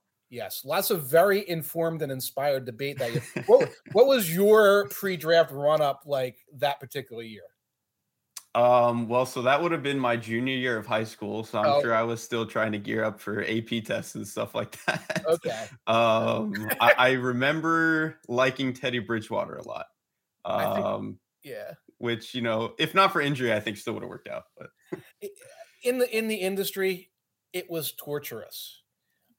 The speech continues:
Speaker 1: Um, because y-, you probably feel it right now. This season has gotten a little too long, this draft season.
Speaker 2: Uh, the past two weeks, and then I guess the following two weeks from here on out,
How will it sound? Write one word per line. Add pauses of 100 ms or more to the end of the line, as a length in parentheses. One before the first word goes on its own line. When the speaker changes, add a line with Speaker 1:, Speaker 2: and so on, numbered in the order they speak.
Speaker 1:
Um,
because
y-,
you
probably
feel
it
right
now.
This
season
has
gotten
a
little
too
long,
this
draft
season. (380)
Speaker 2:
Uh,
the
past
two
weeks, (320)
and
then (420)
I
guess
the
following
two
weeks
from
here
on
out,